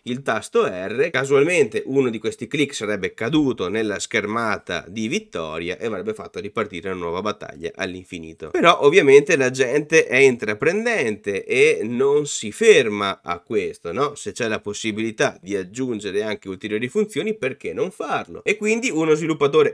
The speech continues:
che credo sia tedesco per la lingua dei menu, in realtà la lingua generale di R S L Helper è in inglese assolutamente, però i vari link per scaricarlo ed altre voci sono in tedesco, quindi immagino che lo sviluppatore sia tedesco. Ma comunque R S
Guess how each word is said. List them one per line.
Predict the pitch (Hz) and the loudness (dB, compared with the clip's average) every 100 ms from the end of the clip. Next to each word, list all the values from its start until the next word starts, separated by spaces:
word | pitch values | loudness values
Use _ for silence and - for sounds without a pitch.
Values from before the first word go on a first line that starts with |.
| - | 0
che | 147 | 0
credo | 147 165 170 143 | 2 0 2 0
sia | - 139 | 2 0
tedesco | - 120 127 101 92 - 120 131 131 | 0 -2 -2 -2 -4 -2 0 0 -2
per | 110 | -4
la | 104 | -4
lingua | 104 113 113 110 | -4 -4 -2 -4
dei | 104 104 | -2 -2
menu, | 101 104 107 110 | -2 -2 -2 2
in | 131 | 2
realtà | 135 151 151 | 2 -2 -2
la | 113 | -4
lingua | 117 131 143 135 127 117 | -4 -2 -2 0 -2 -4
generale | 98 110 107 113 123 123 110 | -6 -2 -2 0 -2 -2 -4
di | 110 107 | -4 -4
R | 104 110 110 107 | 0 0 0 -4
S | 101 - | -4 -6
L | 104 101 | -6 -4
Helper | 98 95 104 107 110 101 | -2 -2 -4 -2 -4 -2
è | 85 | -4
in | 90 87 87 | -4 -4 -8
inglese | 87 95 85 73 - | -8 -4 -4 -4 -12
assolutamente, | - - 101 117 90 85 85 92 95 - | -14 -16 -8 -6 -4 -6 -4 -4 -4 6
però | 143 131 127 | 8 8 4
i | 120 | 0
vari | 123 123 120 | 0 0 0
link | 127 123 117 | 0 -2 -2
per | 123 127 | 0 0
scaricarlo | - 117 110 123 113 98 92 92 | 0 -2 0 2 2 0 -4 0
ed | 104 117 | 0 0
altre | 113 120 | -2 -4
voci | 117 101 92 101 | -2 -2 -2 -6
sono | 95 98 | -10 -10
in | |
tedesco, | 101 90 82 90 - | -8 -8 -6 -8 -12
quindi | 82 92 | -12 -6
immagino | 139 107 78 80 85 82 | -4 -4 -6 -10 -10 -10
che | - 95 | -6 -4
lo | 85 | -4
sviluppatore | 90 92 - 87 82 80 | -6 -12 -12 -12 -12 -14
sia | - - 92 - | -16 -14 -14 -12
tedesco. | 98 80 80 - 85 | -14 -16 -18 -18 -8
Ma | 160 | -6
comunque | - 135 107 104 127 151 | -2 -2 -2 -2 -2 2
R | 139 170 175 | 2 2 0
S | 151 | 0